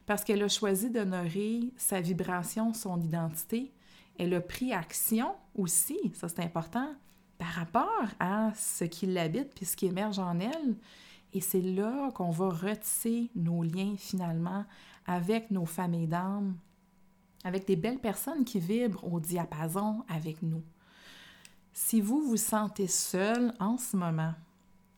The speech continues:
ne vous découragez pas et sachez que tout ça est transitoire et que tout ça est passager.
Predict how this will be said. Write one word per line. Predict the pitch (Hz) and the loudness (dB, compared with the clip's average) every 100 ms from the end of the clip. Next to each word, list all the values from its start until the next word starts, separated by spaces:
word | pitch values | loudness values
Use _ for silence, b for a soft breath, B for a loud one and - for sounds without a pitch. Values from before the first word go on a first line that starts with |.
| - - 180 | -20 -6 0
ne | 190 | 4
vous | 202 185 | 4 2
découragez | 175 269 - 240 208 202 196 190 | 0 0 0 0 0 2 2 2
pas | 240 254 - | 0 -2 2
et | 196 | 0
sachez | 190 202 196 - 269 | 2 0 0 -2 -2
que | 262 190 | -2 -4
tout | 170 - 233 | -4 -6 -4
ça | 220 - 233 240 233 - 185 | -2 -2 0 -2 -4 -8 -2
est | 170 170 | -2 -2
transitoire | - 214 220 208 170 165 185 180 185 190 | -6 -2 2 2 2 -2 -2 0 0 -2
et | 190 | -6
que | 175 | -4
tout | 165 - | -4 -4
ça | 185 - 208 - | -4 -2 -4 -2
est | 165 | -4
passager. | 165 - 170 165 165 160 156 | -4 -6 -6 -4 -4 -2 -4